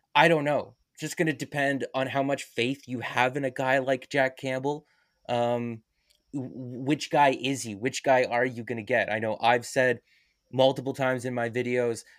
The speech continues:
um, the stat that I like to bring up is that since March the twentieth of last year, that's when Jack Campbell took over as the starting goalie, uh, from Frederik Andersen, through the playoffs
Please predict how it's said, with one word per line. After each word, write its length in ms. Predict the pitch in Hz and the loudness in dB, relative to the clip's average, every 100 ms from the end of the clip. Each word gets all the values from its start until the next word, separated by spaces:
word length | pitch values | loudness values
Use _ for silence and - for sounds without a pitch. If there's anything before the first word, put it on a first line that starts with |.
| _ | _
um, 380 | 110 113 113 98 - | 0 2 2 -4 -10
the 100 | 113 | -12
stat 320 | - 131 127 | 2 2 4
that 100 | 127 | 2
I 60 | 120 | 2
like 180 | 120 | 0
to 80 | 120 | -4
bring 240 | 110 120 123 | -4 -2 -2
up 180 | 117 | -4
is 100 | 107 104 | -4 -4
that 180 | 113 - | -4 -4
since 420 | - - 147 - - | -16 -6 -6 -6 -12
March 440 | 123 117 131 139 - | -4 2 2 2 -8
the 80 | 127 | -12
twentieth 560 | - 120 120 120 117 | -6 -4 -2 -6 -6
of 120 | 107 | -10
last 480 | 101 104 113 113 - | -2 4 4 2 -8
year, 440 | 107 107 110 98 - _ _ _ | -10 -4 -2 -4 -10 _ _ _
that's 180 | 117 - | -2 0
when 120 | 127 | -2
Jack 240 | 120 120 | 2 2
Campbell 280 | - 120 113 | 2 -4 -4
took 180 | 113 113 | -8 -2
over 180 | 120 113 | -2 -2
as 100 | 104 | -10
the 80 | 104 | -8
starting 380 | - 113 113 | 0 0 0
goalie, 400 | 107 110 110 107 104 _ _ | -4 -4 -4 -6 -10 _ _
uh, 240 | 110 104 98 | -6 -4 -4
from 180 | - 104 | -6 -2
Frederik 400 | 120 110 101 104 | 2 2 0 -6
Andersen, 480 | 110 110 - 101 92 - _ _ | -6 -6 -8 -10 -12 -20 _ _
through 320 | - 104 135 139 | -10 0 2 2
the 120 | 123 | -2
playoffs 600 | - 123 117 110 107 | 2 4 4 2 0